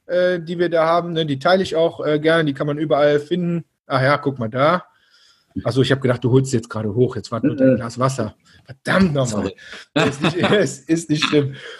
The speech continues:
Speaker 1: Und, ähm, ne, das heißt einerseits, äh, Methodik und auf der anderen Seite, da komme ich wieder zu diesen Skills, was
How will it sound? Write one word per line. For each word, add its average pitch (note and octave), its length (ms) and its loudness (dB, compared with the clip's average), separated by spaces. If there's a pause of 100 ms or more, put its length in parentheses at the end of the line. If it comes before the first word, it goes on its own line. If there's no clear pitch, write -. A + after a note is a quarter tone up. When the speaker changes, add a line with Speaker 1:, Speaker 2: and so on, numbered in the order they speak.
(260)
Speaker 1:
Und, F3+ 640 0
ähm, D#3+ 560 0 (680)
ne, F#3+ 140 0
das G3 160 2
heißt F3 160 -2
einerseits, F3 560 0 (160)
äh, D3 260 2 (160)
Methodik G3 760 0 (600)
und E3+ 320 0
auf E3 180 4
der C#3+ 140 2
anderen G#3 300 0
Seite, G3 440 0
da D#3+ 160 0
komme F#3 220 0
ich D#3 140 -4
wieder F#3+ 220 2
zu D#3 160 -10
diesen C3+ 340 -2
Skills, - 1040 -4 (720)
was - 400 -2